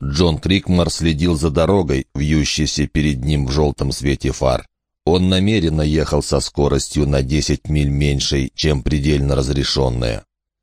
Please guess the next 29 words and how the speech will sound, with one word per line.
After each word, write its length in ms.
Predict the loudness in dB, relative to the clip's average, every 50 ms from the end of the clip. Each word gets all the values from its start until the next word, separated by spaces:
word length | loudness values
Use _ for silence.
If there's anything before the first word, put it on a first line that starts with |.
| _ _ _ _ _ _ -2
«Ты 140 | 0 2
уверен, 420 | 2 2 2 2 2 2 2 0 0
что 240 | 0 0 0 0 0
хочешь 380 | 2 0 0 0 -2 -4 -2
так 200 | -2 -4 -4 -2
поступить?» — 720 | -2 -4 -4 -4 -2 -4 -4 -2 -2 -4 -4 -4 -10 -18 _ -10 -4
наконец 500 | -4 -4 0 0 0 2 2 0 0 -4
спросил 480 | -4 -2 0 0 0 0 0 0 2 2
он, 160 | 0 0 0
глядя 340 | 0 2 2 2 0 0 0
на 120 | 0 -2
сына. 420 | -2 -2 -2 -2 -2 -2 -4 -6 -8 _ _ _ _ _ _ _
«Я 260 | -8 -2 0 2 2 2
могу 300 | 2 2 2 2 2 2
развернуться 640 | 2 2 2 2 2 2 2 2 2 2 2 0
на 140 | 2 2 0
следующей 580 | 0 0 0 0 2 2 0 0 0 0 -2 0
проселочной 680 | 2 0 0 2 2 2 2 2 0 -2 0 -2 0
дороге». 520 | 2 2 2 2 2 0 0 -2 -8 -8 -10 _ _ _ _ _ _ _ _ _ _ _ -6 -2
«Я 140 | 0 0 2
хочу 340 | 2 0 0 2 2 0 2
ехать», — 500 | 2 2 2 0 0 -2 -6 -6 -6 _ -6
ответил 480 | -4 -4 -4 -2 -2 -2 0 -2 -4
Билли. 500 | -2 -2 -2 -2 -2 -2 -2 -4 -6 -8 _ _ _ _ _ _ _ _ -14
На 180 | -4 -2 0 2
нем 320 | 4 4 4 4 2 2
был 160 | 2 2 2
одет 320 | 2 2 0 0 -2 -2 0
чистый, 640 | -2 -2 0 0 0 0 0 0 0 0 0 -2